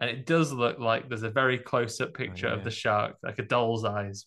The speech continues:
Speaker 1: black.
Speaker 2: I mean, it does look like that, but no one is convinced. And obviously everyone is just convinced, uh, to just he's,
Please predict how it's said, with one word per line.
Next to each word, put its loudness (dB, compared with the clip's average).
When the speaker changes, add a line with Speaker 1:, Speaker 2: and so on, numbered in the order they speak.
Speaker 1:
black. 2
Speaker 2:
I 10
mean, 10
it 10
does 10
look 6
like 0
that, -2
but 8
no 8
one 2
is -4
convinced. -6
And 0
obviously -2
everyone 4
is 0
just 0
convinced, -2
uh, -14
to -6
just -4
he's, -2